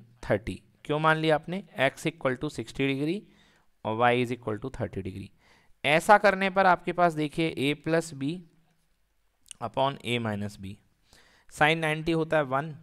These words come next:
और ये कितना होता है? वन upon sine थर्टी कितना होता है? वन बाई टू। तो ये कितना हो जाएगा? a plus b upon a minus b सॉल्व होके कितना आ जाएगा? टू आ जाएगा। ओके, यहाँ से आप वैल्यू निकाल लीजिए,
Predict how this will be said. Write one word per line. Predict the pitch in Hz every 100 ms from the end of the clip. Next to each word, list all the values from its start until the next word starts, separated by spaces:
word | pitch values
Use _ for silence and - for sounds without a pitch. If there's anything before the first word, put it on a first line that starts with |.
| _ _ _ _ _
और | 120 123
ये | 123 143
कितना | 139 - 139
होता | 135 143
है? |
वन | 123 127
upon | 123 123 123 - -
sine | - 127 135
थर्टी | 131 123 131
कितना | 127 131
होता | 123 135
है? | 147 - _ 104
वन | 110 110
बाई | 117 117
टू। | 151 196 - _ _ _ _ _ _ _ -
तो |
ये | 113 110 135
कितना | 135 139 - 139
हो | 135
जाएगा? | 123 123 135 -
a | 110 135 139
plus | 151 147 -
b | 127 139 123
upon | - 120 120 123 92
a | 113 120 123
minus | 110 107 113 -
b | 110 110 - - -
सॉल्व | - 127 135
होके | 127 131
कितना | 131 120 120 110
आ |
जाएगा? | 104 104 135 - -
टू | 110
आ | 92 101
जाएगा। | - 107 - _ _ _ _ _ _ _ _ _ -
ओके, | 123 120 110 _
यहाँ | 120 131 151
से | 151
आप | 156
वैल्यू | 139 135 135
निकाल | 151 156 147
लीजिए, | 139 135 151